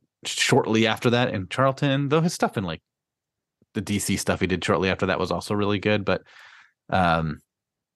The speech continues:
there's something about his art that still was exciting, even when he was, like,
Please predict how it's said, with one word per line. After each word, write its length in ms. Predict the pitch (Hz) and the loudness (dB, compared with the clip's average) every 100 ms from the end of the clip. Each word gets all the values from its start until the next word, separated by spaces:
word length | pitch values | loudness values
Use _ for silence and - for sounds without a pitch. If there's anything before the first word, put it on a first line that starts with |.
| _ _ _ | _ _ _
there's 140 | 135 131 | 0 2
something 340 | - 208 175 | 2 2 2
about 260 | 107 107 101 | 2 0 0
his 160 | 98 | 0
art 260 | 98 87 - | 0 -2 -4
that 160 | 92 85 _ _ | -8 -8 _ _
still 420 | - - 139 127 113 | -10 -2 4 4 4
was 160 | 98 | 2
exciting, 560 | 110 - 107 101 87 - | 0 -2 0 0 -2 -4
even 260 | 104 101 101 | -4 -2 -2
when 100 | 95 | -2
he 100 | 95 | -4
was, 100 | 87 | -4
like, 160 | 87 | -6